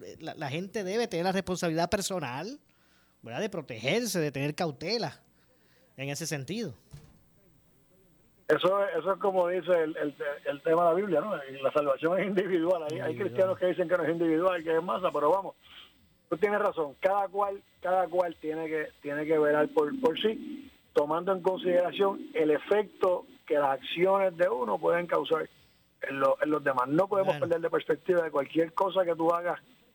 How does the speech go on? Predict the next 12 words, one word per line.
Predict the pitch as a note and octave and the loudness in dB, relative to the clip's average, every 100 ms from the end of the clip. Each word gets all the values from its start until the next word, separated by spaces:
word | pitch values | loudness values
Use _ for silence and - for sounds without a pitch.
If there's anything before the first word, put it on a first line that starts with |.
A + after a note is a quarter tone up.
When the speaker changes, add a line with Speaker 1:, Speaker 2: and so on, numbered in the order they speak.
| _ _ _ | _ _ _
Speaker 2:
eh, | - C#3+ C#3 C3+ | 2 4 4 2
en | D3 C3 | 0 2
tu | D3+ | 2
vida | F#3+ G#3+ F#3+ | 4 4 2
afecta | - C#3 - G#3 - E3+ | 0 -2 0 -2 0 0
de | |
una | D#3+ F3+ | 2 0
forma | - F3+ E3 | -2 0 0
u | F3+ | 0
otra | G3+ F3+ E3+ - | 0 0 -2 -2
a | D3 | -2
un, | D3+ | -2